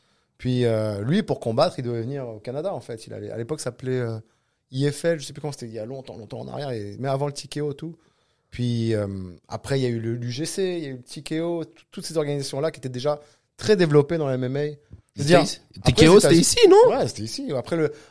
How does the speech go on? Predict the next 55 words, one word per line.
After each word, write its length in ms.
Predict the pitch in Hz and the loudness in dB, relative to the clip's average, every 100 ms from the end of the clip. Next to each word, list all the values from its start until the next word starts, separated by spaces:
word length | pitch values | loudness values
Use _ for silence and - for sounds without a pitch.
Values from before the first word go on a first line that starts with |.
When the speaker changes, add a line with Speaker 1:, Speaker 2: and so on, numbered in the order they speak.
| - | -10
Speaker 1:
après 220 | 123 220 | 0 2
les 80 | 208 | 4
États-Unis, 380 | 165 139 143 196 | 4 4 2 -2
le 40 | |
Canada, 360 | - 123 143 175 | 0 0 2 0
c'était, 420 | - 135 120 110 | -2 -4 -2 -6
c'était 180 | - 117 | -8 -6
le... 300 | 110 95 92 - _ _ _ - | -4 -6 -10 -16 _ _ _ -12
la 120 | 123 | -4
source 420 | - - 220 185 | -4 0 0 0
de 80 | 139 | -2
combattants 420 | 151 156 120 151 | -4 -6 -6 -8
canadiens 500 | 147 127 117 127 147 143 | -8 -8 -8 -10 -12 -14
pour 180 | 123 113 | -16 -12
aller, 180 | 113 | -12
euh, 160 | 117 107 104 _ - | -12 -14 -16 _ 0
Speaker 2:
Bon, 120 | 135 | 4
Speaker 1:
parce 120 | 120 | 8
Speaker 2:
le 60 | 120 | 6
Speaker 1:
que 60 | |
c'était 140 | - 139 | 6 0
pas 120 | 240 | 2
développé. 380 | 196 151 151 - - - - | 2 2 0 -4 -18 -18 -6
Non, 80 | 220 | -2
ils 120 | 202 | 2
ont 100 | 175 | 0
toujours 260 | - 208 269 | 0 -2 0
une 120 | 170 | -2
culture 340 | - 135 143 | -4 -4 -4
du 100 | 131 | -6
combat 260 | 120 120 131 | -8 -6 -4
au 80 | 117 | -2
Canada, 220 | 107 147 | 4 6
Speaker 2:
Ouais, 60 | |
Speaker 1:
de 60 | 127 | 6
toute 80 | 95 | 4
Speaker 2:
exact. 140 | 113 147 | 6 6
Speaker 1:
façon. 100 | 113 | 6
Speaker 2:
Bon, 160 | 90 135 | 4 4
le 180 | 123 117 | 6 2
plus 200 | 107 135 | 2 0
gros 340 | 127 113 143 139 | 0 2 4 4
gate 460 | 113 135 131 - - - | 4 2 2 -2 -8 2
ever 400 | 131 117 110 85 - _ _ _ | 4 4 2 0 -6 _ _ _
avant 260 | 95 101 120 | 0 2 2
McGregor, 600 | 104 98 120 113 110 92 | 2 2 2 2 2 0
dans 160 | 90 95 | 0 -2
ce 80 | |
temps-là, 260 | - 98 147 | 2 6 6
c'était 160 | - 101 | 6 2
Georges 160 | 101 | 2
Saint-Pierre 320 | - 113 135 | 2 4 6
à 80 | 104 | 4
Toronto. 380 | 95 95 104 143 - _ | 2 0 0 -2 -4 _
Speaker 1:
Ouais, 80 | 127 | -12